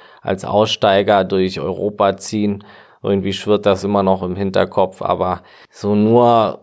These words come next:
von Waldkräutern und Mülleimern zu leben und betteln und so, das hat mich dann doch wieder abgeschreckt. Und dann auch der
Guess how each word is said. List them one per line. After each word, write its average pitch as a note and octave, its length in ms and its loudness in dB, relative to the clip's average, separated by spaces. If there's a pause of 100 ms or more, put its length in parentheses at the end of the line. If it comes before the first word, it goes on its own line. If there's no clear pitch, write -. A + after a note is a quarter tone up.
(120)
von G#2+ 460 -4 (460)
Waldkräutern G#2+ 1200 2
und A#2+ 720 -4 (200)
Mülleimern A2 840 2
zu G#2+ 140 -4
leben G2+ 480 -2
und F#2+ 180 -6
betteln G2+ 540 0
und G2 360 -4 (580)
so, G#2+ 340 -2
das G2+ 360 0 (120)
hat G#2+ 200 -4
mich G#2 200 -4
dann G2+ 180 0
doch A2 220 0
wieder G2 220 0
abgeschreckt. - 840 -10
Und C3+ 480 -2
dann G#2+ 400 -2
auch G2+ 340 0
der G2 520 -2